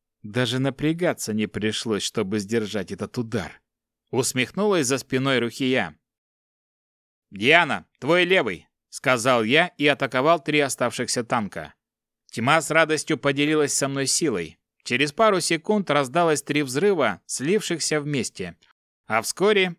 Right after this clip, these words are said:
послышался и четвертый. "Крепкая у них броня оказалась. С первого раза не удалось пробить. Пришлось потратить три заряда", произнесла расстроенная Диана.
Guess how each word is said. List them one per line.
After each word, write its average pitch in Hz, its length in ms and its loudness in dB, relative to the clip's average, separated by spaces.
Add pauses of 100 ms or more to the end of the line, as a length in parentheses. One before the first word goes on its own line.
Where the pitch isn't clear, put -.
(100)
послышался 180 680 0
и 160 80 0
четвертый. 123 720 -6 (1200)
"Крепкая 185 600 2
у 202 80 2
них 190 160 0
броня 190 320 2
оказалась. 135 640 -2 (220)
С - 120 -10
первого 165 600 2
раза 170 260 0
не 170 100 -2
удалось 170 400 -2
пробить. 143 500 -4 (160)
Пришлось 120 360 -4
потратить 127 500 -4
три 139 140 -4
заряда", 135 540 -4 (460)
произнесла 127 680 2
расстроенная 120 600 0
Диана. 107 560 -2